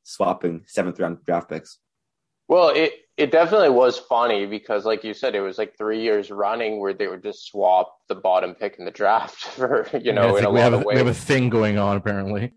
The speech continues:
Speaker 2: Yeah, exactly. And I guess, like, look, it worked out for the Montreal Canadiens, specifically with Caden Primo. But you also have to understand, Sebastian, is that during the Ron Hextall era from twenty fourteen to late twenty eighteen,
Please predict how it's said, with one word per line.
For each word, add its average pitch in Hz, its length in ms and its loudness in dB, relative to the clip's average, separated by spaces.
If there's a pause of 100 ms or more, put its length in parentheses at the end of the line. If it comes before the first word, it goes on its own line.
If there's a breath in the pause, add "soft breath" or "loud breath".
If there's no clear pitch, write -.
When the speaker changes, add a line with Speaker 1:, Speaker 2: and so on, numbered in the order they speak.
(120)
Speaker 2:
Yeah, 170 360 2
exactly. 135 680 -2
And 127 200 -2
I 135 160 -2
guess, 170 320 -2
like, 147 180 -2
look, 107 300 -2
it 117 260 -4
worked 135 280 -2
out 135 160 -2
for 135 120 -4
the 123 60 -2
Montreal 120 460 -4
Canadiens, 107 420 -2
specifically 117 580 -6
with 110 180 0 (100)
Caden 113 280 -4
Primo. 107 540 -2 (560)
But 147 220 -2
you 170 120 0
also 190 260 0
have 202 140 -2
to 180 100 0
understand, 135 840 -2 (160)
Sebastian, 110 580 -4
is 110 300 -8
that 113 340 0 (680 loud breath)
during 196 420 2
the 160 100 2
Ron 127 360 0
Hextall 120 580 -2
era 123 240 0
from 110 260 -8
twenty 120 300 -4
fourteen 117 760 -4
to 117 120 -6
late 104 380 -4
twenty 117 340 -6
eighteen, 127 560 -4